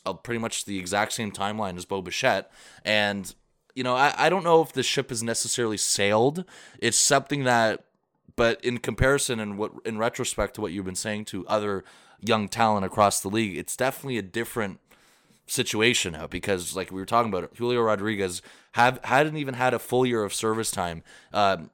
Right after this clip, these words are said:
in an, in the M L B, and then he gets that extension, and I can't even explain it to you without anybody getting confused. It's like a fourteen-year deal or something,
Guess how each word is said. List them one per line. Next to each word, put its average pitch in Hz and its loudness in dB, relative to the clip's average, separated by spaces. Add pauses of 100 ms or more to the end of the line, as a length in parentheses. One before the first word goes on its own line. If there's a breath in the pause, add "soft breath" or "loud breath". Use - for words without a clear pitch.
in 113 -2
an, 107 0
in 113 -2
the 107 -2
M 107 2
L 98 0
B, 98 -2
and 98 -2
then 98 -4
he 101 -6
gets 101 0
that 104 2
extension, 104 -4
and 95 -4
I 104 -2
can't 110 -4
even 101 -4
explain 123 -4
it 113 -6
to 101 -6
you 92 -4
without 98 -2 (300 loud breath)
anybody 120 0
getting 107 0
confused. 98 -4
It's 92 -8
like 107 -2
a 98 0
fourteen-year 117 -4
deal 104 -4
or 104 -6
something, 90 -8